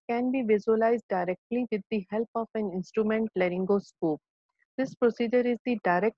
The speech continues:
laryngoscopy. Here we can visualize the true and the false vocal cords.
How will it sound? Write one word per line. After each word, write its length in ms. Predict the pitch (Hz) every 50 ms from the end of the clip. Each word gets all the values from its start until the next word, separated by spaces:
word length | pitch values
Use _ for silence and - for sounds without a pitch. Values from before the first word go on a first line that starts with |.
| _
laryngoscopy. 880 | 208 202 190 190 196 202 214 220 214 - _ - 190 - - 226 233 240 - _ _ _ _ _
Here 180 | 233 240 254 247
we 140 | 226 240 220 -
can 200 | 226 220 214 202
visualize 500 | 185 190 180 - 220 214 220 220 220 220 - _
the 100 | 233 226 - _ -
true 260 | - 240 247 254 - - _
and 200 | - 208 208 214
the 100 | 208 214 202 - _ _
false 320 | 208 202 208 226 220 - -
vocal 320 | 214 185 - - 202 202
cords. 420 | - _ 220 214 214 226 214 -